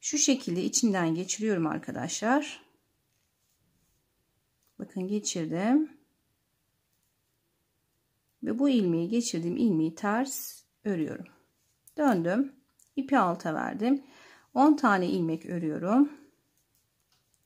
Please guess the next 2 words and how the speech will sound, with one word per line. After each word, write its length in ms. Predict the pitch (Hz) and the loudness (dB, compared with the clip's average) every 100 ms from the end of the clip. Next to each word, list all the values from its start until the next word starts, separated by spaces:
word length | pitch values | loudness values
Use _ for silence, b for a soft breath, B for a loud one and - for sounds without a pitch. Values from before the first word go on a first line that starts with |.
| _ _ _ _ _ _ _ _ _ _ _ _ _ _ _ _ _ _ _ - | _ _ _ _ _ _ _ _ _ _ _ _ _ _ _ _ _ _ _ -8
Beş, 580 | 170 180 262 - - - _ _ _ _ _ _ _ _ _ _ _ - _ _ _ _ _ _ | -6 -4 -6 -6 -10 -12 _ _ _ _ _ _ _ _ _ _ _ -20 _ _ _ _ _ _
altı, 760 | - 202 170 175 - 180 262 | -4 -2 -2 -6 -8 -4 -4